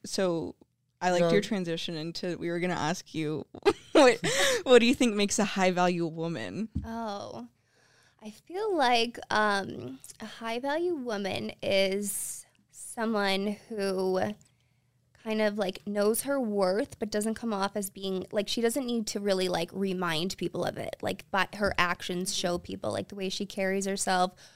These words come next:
Speaker 3: the way she treats people, the way that she dresses,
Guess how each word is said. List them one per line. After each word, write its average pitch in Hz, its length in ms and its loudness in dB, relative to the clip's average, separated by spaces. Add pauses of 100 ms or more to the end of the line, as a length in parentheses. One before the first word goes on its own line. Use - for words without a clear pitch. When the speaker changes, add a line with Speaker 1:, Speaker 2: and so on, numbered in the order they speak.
(100)
Speaker 3:
the - 60 -20
way 214 120 0
she 208 180 -2
treats 202 380 -4
people, 202 680 -2 (440)
the 208 160 -2
way 185 560 2
that 180 300 -6
she 196 540 -6
dresses, 208 1400 -4